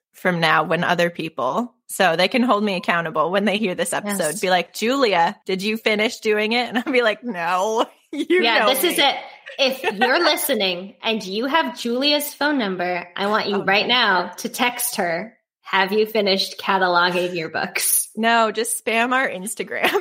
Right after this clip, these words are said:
Speaker 1: <laughs> Shoot us a message and be
Speaker 2: Yes.
Speaker 1: like, "Julia, this is your accountability partner."
Speaker 2: She needs one, you guys.
Speaker 1: I, desperately.
Speaker 2: Oh.
Speaker 1: Um,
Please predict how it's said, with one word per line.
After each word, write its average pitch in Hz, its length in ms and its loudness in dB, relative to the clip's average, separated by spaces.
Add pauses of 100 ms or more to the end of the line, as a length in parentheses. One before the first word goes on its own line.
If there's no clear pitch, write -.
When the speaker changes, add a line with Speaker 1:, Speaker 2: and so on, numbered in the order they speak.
(100)
Speaker 1:
<laughs> - 1040 -10
Shoot 233 300 2
us 247 180 0
a 320 60 -2
message 226 600 0
and 254 340 0
be 226 80 2
Speaker 2:
Yes. 208 80 4
Speaker 1:
like, - 800 -2 (120)
"Julia, 185 540 2
this 220 200 2
is 226 140 0
your 196 100 4
accountability 190 760 -2
partner." 185 460 0 (400)
Speaker 2:
She 359 260 0
needs 339 320 2
one, 202 180 2
you 185 100 -4
guys. 190 480 0 (440)
Speaker 1:
I, 240 160 -6 (180)
desperately. 185 800 -14 (680)
Speaker 2:
Oh. 233 420 4
Speaker 1:
Um, 220 140 -2